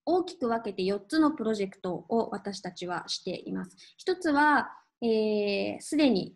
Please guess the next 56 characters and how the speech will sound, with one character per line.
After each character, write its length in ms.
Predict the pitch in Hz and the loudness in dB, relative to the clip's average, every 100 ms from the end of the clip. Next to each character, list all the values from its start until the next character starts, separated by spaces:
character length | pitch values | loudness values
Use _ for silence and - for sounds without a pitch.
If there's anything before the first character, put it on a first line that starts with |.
| _ | _
こ 120 | 196 | -4
う 60 | |
次 100 | 196 | -2
世 120 | 214 262 | 2 2
代 120 | 233 | 2
に 60 | 196 | 0
つ 100 | 208 | -4
な 80 | |
ぐ 80 | 202 | -2
未 140 | 202 269 | 2 4
来 200 | 254 208 | 4 4
を 100 | 170 _ _ | 0 _ _
作 220 | - - 320 | -20 -4 2
ろ 160 | 381 | 4
う 40 | 392 | 2
と 80 | |
し 120 | 220 - | -2 0
て 180 | 254 | 2
い 20 | 262 | 4
る 100 | 285 | 4
人 140 | 285 | 2
た 140 | 285 | -2
ち 140 | 254 220 | -2 -2
を 40 | |
支 220 | 202 - | -2 4
援 180 | 285 233 | 4 4
す 140 | 196 190 | 0 2
る 220 | 202 - | 2 2
イ 100 | 233 | 2
ン 80 | 233 | 2
パ 120 | 233 | 0
ク 120 | - | -2
ト 120 | - | -2
ヒ 220 | 233 254 226 | -2 2 2
ー 40 | |
ロ 120 | 170 | 2
ー 40 | 156 | -2
と 60 | |
い 60 | 175 | -6
う 20 | |
プ 100 | 175 | -2
ロ 80 | 190 | -2
ジ 120 | 190 | -2
ェ 20 | |
ク 100 | 180 | -4
ト 120 | - 196 | -8 -10
と、 400 | - 302 269 - - _ _ | 2 4 4 2 -16 _ _
え 200 | 233 226 | 0 2
ー、 40 | 214 | 2
次 120 | 233 | 4
世 160 | 285 | 4
代 180 | 262 240 | 4 4
に 120 | 196 190 | 2 -2
つ 120 | 208 | -2
な 140 | 208 | -2
ぐ、 340 | 208 247 254 | 4 4 4